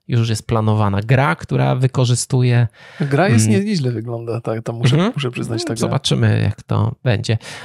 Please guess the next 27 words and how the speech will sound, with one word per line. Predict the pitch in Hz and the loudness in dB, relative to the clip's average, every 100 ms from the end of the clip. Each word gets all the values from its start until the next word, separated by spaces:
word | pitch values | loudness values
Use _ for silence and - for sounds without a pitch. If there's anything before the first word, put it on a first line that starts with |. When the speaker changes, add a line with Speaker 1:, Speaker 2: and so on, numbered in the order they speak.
| - | -2
Speaker 1:
E, | 131 123 127 | 2 4 2
z-, | 139 131 - | 0 -2 0
i, | 202 220 - 131 127 | 2 2 0 0 2
e, | 131 | 2
za | 147 | 0
film | - 175 175 | 2 2 2
odpowiada | 151 - 127 139 135 131 131 127 123 - | 0 0 2 2 2 2 2 2 0 2
Rhys | 135 131 143 - - - - - | 4 4 4 2 -2 -6 -14 -12
Frake | - 131 123 123 - - - | -2 2 4 2 -2 -10 0
Waterfield | 127 123 127 160 156 - 302 330 - _ - _ | 4 4 4 2 0 2 0 0 -6 _ -20 _
i | 180 151 | 0 4
on | 127 | 4
jest | 120 | 4
reżyserem, | 120 117 113 - 113 107 | 4 4 2 2 0 2
scenarzystą, | - 113 104 98 147 - 269 302 294 - | 0 0 2 2 0 0 -2 -4 -8 -2
d-, | 110 120 | 0 0
twórca | 117 - 135 - | -2 0 0 2
takich | 131 - 120 | -2 0 -2
dzieł | 120 117 | 2 2
jak | 110 | 2
na | 101 | -2
przykład | - 117 113 | -2 0 2
Mroczna | 135 165 185 170 | 0 0 0 0
Choinka, | 165 156 156 - 170 170 - _ _ _ _ _ _ _ _ _ _ - | 2 0 -2 0 0 0 -4 _ _ _ _ _ _ _ _ _ _ -2
e, | 139 110 110 - | 2 4 2 2
Ogniste | 143 120 131 147 139 | 2 4 2 2 0
Torna-, | 127 123 120 135 | 0 2 2 2